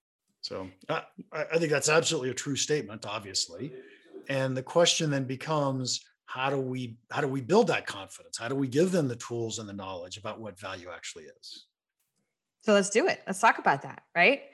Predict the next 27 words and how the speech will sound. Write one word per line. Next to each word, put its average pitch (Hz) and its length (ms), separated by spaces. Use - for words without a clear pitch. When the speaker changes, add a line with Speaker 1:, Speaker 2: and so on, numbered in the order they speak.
Speaker 2:
Because 233 260
we 254 120
know 247 160
what 226 180
a 202 60
huge 220 400
difference. 196 400
And 180 80
if 170 100
you 185 60
hear 190 120
the 175 100
dog, 147 360
the 165 80
dog 156 200
is 147 100
also 151 220
really 147 200
passionate 143 400
when 143 100
I 143 60
talk 147 260
to - 120
Mark. 143 340
But, 175 260
uh, 175 240
uh, 330 520